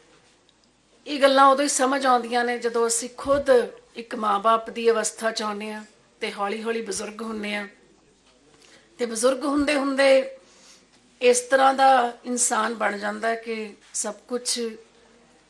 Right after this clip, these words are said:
ਦੇਣ ਜੋਗਾ ਹੀ ਰਹਿ ਜਾਂਦਾ, ਸਮਰਪਿਤ ਹੋ ਜਾਂਦਾ, ਕਦੇ ਡਿਮਾਂਡ ਨਹੀਂ ਕਰਦਾ। ਸੋ ਇਹੀ ਗੱਲਾਂ ਅਸੀਂ ਅੱਜ ਜੋ ਲੋਕਾਂ ਤੱਕ ਪਹੁੰਚਾਉਣੀਆਂ, ਆਪਣੀ ਨੌਜਵਾਨ ਪੀੜ੍ਹੀ ਤੱਕ ਪਹੁੰਚਾਉਣੀਆਂ ਤੁਹਾਡੇ ਜ਼ਰੀਏ। ਸੋ ਮੈਂ ਤੁਹਾਡਾ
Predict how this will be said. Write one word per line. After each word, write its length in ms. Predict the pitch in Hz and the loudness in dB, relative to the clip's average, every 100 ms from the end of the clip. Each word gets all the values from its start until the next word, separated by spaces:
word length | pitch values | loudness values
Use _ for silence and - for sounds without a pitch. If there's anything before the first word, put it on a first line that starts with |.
| _ _ | _ _
ਦੇਣ 340 | 190 208 214 220 | -8 -4 -2 0
ਜੋਗਾ 320 | 233 220 220 | -2 -2 -4
ਹੀ 100 | 220 | -6
ਰਹਿ 160 | 190 190 | -6 -6
ਜਾਂਦਾ, 300 | 214 208 220 | -8 -8 -4
ਸਮਰਪਿਤ 640 | - 208 226 - 285 285 | -4 -2 -2 0 -4 -4
ਹੋ 120 | 226 | -8
ਜਾਂਦਾ, 360 | 196 180 180 196 | -8 -8 -8 -10
ਕਦੇ 280 | 196 190 202 | -12 -12 -10
ਡਿਮਾਂਡ 460 | 180 180 185 202 | -8 -4 -4 -4
ਨਹੀਂ 140 | 190 185 | -8 -10
ਕਰਦਾ। 420 | 180 165 170 208 - - _ - | -12 -12 -12 -14 -14 -20 _ -2
ਸੋ 200 | 254 240 | 0 2
ਇਹੀ 380 | 269 240 320 | 0 2 4
ਗੱਲਾਂ 380 | 262 240 233 226 208 214 | 4 2 0 -2 -6 -8
ਅਸੀਂ 360 | 208 226 208 | -8 -8 -8
ਅੱਜ 160 | 190 196 | -10 -12
ਜੋ 420 | 190 196 190 180 - _ _ _ | -12 -10 -10 -12 -16 _ _ _
ਲੋਕਾਂ 400 | 208 202 202 220 | -12 -10 -8 -8
ਤੱਕ 200 | 214 220 220 | -4 -6 -4
ਪਹੁੰਚਾਉਣੀਆਂ, 760 | 220 - 220 214 220 220 220 | -8 -4 -6 -6 -8 -8 -10
ਆਪਣੀ 300 | - - 190 | -12 -14 -12
ਨੌਜਵਾਨ 440 | 190 190 185 190 190 | -8 -8 -8 -8 -12
ਪੀੜ੍ਹੀ 280 | 214 214 240 | -12 -14 -8
ਤੱਕ 280 | 226 220 | -6 -6
ਪਹੁੰਚਾਉਣੀਆਂ 600 | 220 208 214 202 196 202 208 | -8 -10 -8 -8 -8 -10 -10
ਤੁਹਾਡੇ 320 | 202 180 190 | -8 -8 -8
ਜ਼ਰੀਏ। 420 | 190 214 220 247 - - - - | -10 -10 -8 -10 -10 -20 -20 -20
ਸੋ 120 | - | -14
ਮੈਂ 420 | 214 202 196 185 185 | -8 -6 -4 -4 -6
ਤੁਹਾਡਾ 460 | 220 190 196 196 202 | -6 -4 -4 -4 -6